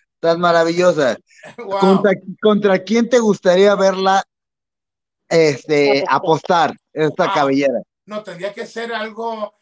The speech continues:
Speaker 2: algo así como un penta, un penta contra Máscara versus Cabellera. Por primero,
Speaker 1: Ok.
Speaker 2: prim-, un pe-, un penta Cero Miedo contra ti, Máscara versus Cabellera, sería la atracción, porque aparte del riesgo,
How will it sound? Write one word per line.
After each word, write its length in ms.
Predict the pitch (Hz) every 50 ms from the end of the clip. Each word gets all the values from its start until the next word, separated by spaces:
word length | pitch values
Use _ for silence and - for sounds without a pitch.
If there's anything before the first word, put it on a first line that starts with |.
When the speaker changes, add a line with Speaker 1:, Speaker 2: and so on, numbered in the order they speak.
| _ _ _
Speaker 2:
algo 220 | - 175 208 220 233
así 220 | 214 - 247 220
como 240 | - 240 226 202 202
un 140 | 214 226 -
penta, 720 | - 208 208 226 226 208 - - 185 170 170 - - - -
un 140 | 170 196 -
penta 420 | - 214 220 226 220 - 220 214 -
contra 400 | 202 196 190 180 190 185 170 165
Máscara 360 | 175 208 214 - - 220 214
versus 240 | 202 202 - 202 196
Cabellera. 600 | - 202 185 185 180 185 196 208 208 220 233 - _ _ _ _ _ _ _ _ -
Por 140 | - - -
primero, 320 | 196 190 185 220 185 139
Speaker 1:
Ok. 80 | - 156 156 156 170 180 - _ _ _ _ _ _ _
Speaker 2:
prim-, 180 | - 196 180 -
un 200 | - 202 208 -
pe-, 160 | - 233 233 -
un 120 | 208 208 208
penta 340 | - 226 240 226 - 247 -
Cero 240 | - 247 233 226 214
Miedo 320 | 220 220 240 240 240 240
contra 360 | 226 214 202 - 202 196 196
ti, 180 | 196 202 240 247
Máscara 400 | 226 202 208 208 - 233 220 214
versus 240 | 202 - - 196 190
Cabellera, 520 | - 180 180 175 175 190 208 240 254 - _ _ _ _ _ _ _
sería 440 | - - 208 180 170 180 214 226
la 120 | 233 233 226
atracción, 500 | 220 208 190 196 - - 220 240 233 226
porque 200 | 233 196 - 180
aparte 340 | - - 196 208 208 233 226
del 160 | 214 196 180
riesgo, 560 | 180 190 214 240 240 - 269 302 311 -